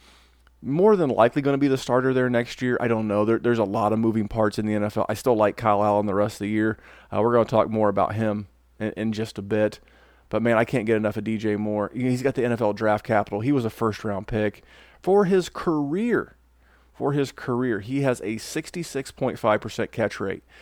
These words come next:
And that's with the inaccurate Cam Newton and the not quite ready for prime time Kyle Allen. Still doing it this year, twenty nineteen. He's averaging nine point four targets a game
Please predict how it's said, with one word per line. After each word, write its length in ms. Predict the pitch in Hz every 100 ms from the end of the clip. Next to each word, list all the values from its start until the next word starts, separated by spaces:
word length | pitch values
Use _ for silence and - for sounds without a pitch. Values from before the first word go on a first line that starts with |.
| - 101
And 140 | 120
that's 180 | 156 156
with 140 | 139
the 160 | 131 135
inaccurate 640 | 131 123 127 - 123 -
Cam 320 | 131 127 120
Newton 440 | 117 123 131 131 117 _ - - 117
and 200 | 113 110
the 20 |
not 240 | 120 120
quite 320 | - 131 113
ready 220 | 123 123 120
for 160 | 110
prime 400 | - 117 117 117
time 500 | - 110 110 107 107 _ -
Kyle 360 | - 104 104 95
Allen. 360 | 98 123 147 - - - _
Still 320 | - 151 143
doing 220 | 139 147
it 180 | 135 127
this 240 | 147 143 151
year, 220 | 147 139
twenty 260 | - 139
nineteen. 460 | 131 123 101 139 123
He's 160 | 123 -
averaging 500 | 123 120 120 104 98
nine 260 | 107 139
point 300 | 143 151 -
four 220 | - 131
targets 440 | - 123 123 123 -
a 40 |
game 340 | 110 113 117